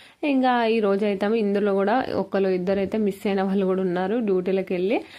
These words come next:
ఇంకా, ఇంకా మా అక్క సేమియా చేసింది, సేమియాలు కూడా తిన్నామండి. ఆ రోజు ఏదో స్పెషల్ ఉందండి గురువారం రోజు,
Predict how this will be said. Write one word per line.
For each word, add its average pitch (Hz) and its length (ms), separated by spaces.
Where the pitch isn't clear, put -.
ఇంకా, 214 640
ఇంకా 196 360
మా 202 120
అక్క 196 240
సేమియా 190 400
చేసింది, 190 420
సేమియాలు 190 440
కూడా 185 160
తిన్నామండి. 185 680
ఆ 190 60
రోజు 190 360
ఏదో 196 240
స్పెషల్ 196 460
ఉందండి 190 580
గురువారం 196 500
రోజు, 190 360